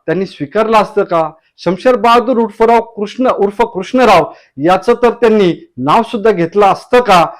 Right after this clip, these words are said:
अशी शंका आता वाटायला लागते. जैन बोर्डिंगला स्टेथोस्कोपचा दर्जा सध्याच्या न्याय प्रक्रियेनं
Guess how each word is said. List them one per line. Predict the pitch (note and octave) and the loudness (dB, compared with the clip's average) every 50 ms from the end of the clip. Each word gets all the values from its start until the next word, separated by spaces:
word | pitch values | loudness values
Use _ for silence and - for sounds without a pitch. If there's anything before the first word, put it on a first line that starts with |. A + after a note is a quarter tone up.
| _ _ _ - | _ _ _ -12
अशी | - - - A#3+ | -12 -10 -10 -12
शंका | G#3+ - - F3 F3 E3+ - D#3+ | -12 -8 -8 -8 -8 -4 -4 -4
आता | D3+ - E3+ F3 F3+ F3 _ _ - | -4 -2 -4 -4 -4 -6 _ _ -8
वाटायला | A#2 C3 C3+ - - - C#3+ C#3+ C#3 C3+ | -4 -4 -4 -2 -2 -2 -2 -2 -2 -4
लागते. | B2 A#2 - _ - A#2+ A2+ G#2 G#2 _ _ _ _ _ _ _ _ A#2 A2 | -4 -8 -12 _ -16 -16 -16 -16 -16 _ _ _ _ _ _ _ _ -20 -12
जैन | - - F#3 G#3 A#3+ C4 B3 | -4 0 0 2 2 2 2
बोर्डिंगला | A3+ B3 B3 B3+ B3 C4 C4 B3 A#3 G3 F3 F3+ - - - _ _ _ _ _ _ _ _ _ _ _ | 4 4 4 4 2 0 2 4 4 4 4 2 -2 -8 -20 _ _ _ _ _ _ _ _ _ _ _
स्टेथोस्कोपचा | - - _ - G#3 G#3+ G#3 G#3 - C4 C4 B3 - - - C#4 A#3 G3 E3+ - - - _ _ _ _ - G#3+ G3+ | -20 -12 _ 0 0 0 0 0 0 2 2 2 0 -2 0 2 4 4 2 0 -4 -16 _ _ _ _ -4 -2 -2
दर्जा | F3+ D#3 D3 E3+ E3+ E3+ F3+ A#3 A3 G#3 G3+ G3 - - _ _ _ _ _ | -2 -2 -2 -2 -2 0 2 2 4 4 2 2 -2 -12 _ _ _ _ _
सध्याच्या | - - F3 E3 E3 F#3 G3+ G3 G3 G#3+ G#3+ G#3+ G3+ D#3+ | -8 -6 -6 -4 0 0 -2 0 0 0 0 0 -2 -2
न्याय | C#3+ D#3+ F#3 G3 | -4 -2 -2 -2
प्रक्रियेनं | F#3+ - G3+ G3 G3+ G3 G3 F#3+ F#3 F#3 F#3+ G3 | -2 -4 -6 -6 -4 -2 0 0 0 -2 -4 -6